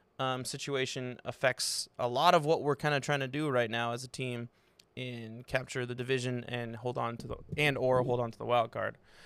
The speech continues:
Um, we lose our ace pitcher potentially for the rest of the season, uh, probably only for three or four weeks.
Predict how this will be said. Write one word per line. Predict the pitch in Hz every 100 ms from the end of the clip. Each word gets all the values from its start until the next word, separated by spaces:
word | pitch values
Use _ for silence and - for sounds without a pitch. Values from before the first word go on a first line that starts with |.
| - - -
Um, | 131 127 123
we | 139
lose | 151 165
our | 160
ace | 151 151 143
pitcher | 156 151 156 151 180 185 151 143 - _ - - - - -
potentially | - 165 156
for | 147
the | 147
rest | 139
of | -
the |
season, | 147 135 139 131 -
uh, | 127 131 123
probably | 117 135 135 135
only | 127
for | 131 135 123 127
three | - 131 131
or |
four | 123 135 131
weeks. | 131 131 - -